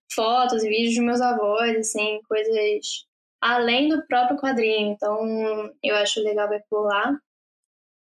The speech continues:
E de conteúdo, eu trouxe duas coisas que eu tava consumindo bastante, assim,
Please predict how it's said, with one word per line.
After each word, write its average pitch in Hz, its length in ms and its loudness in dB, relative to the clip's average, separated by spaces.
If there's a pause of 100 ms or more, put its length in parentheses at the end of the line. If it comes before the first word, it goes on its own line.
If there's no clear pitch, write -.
E 269 580 2 (420)
de 247 120 0
conteúdo, 269 600 2
eu 311 60 0
trouxe 294 920 2 (120)
duas 320 220 0
coisas 294 240 0
que 294 60 -2
eu 269 60 -2
tava 247 360 0
consumindo 254 520 -2
bastante, 247 400 -2
assim, 208 300 -4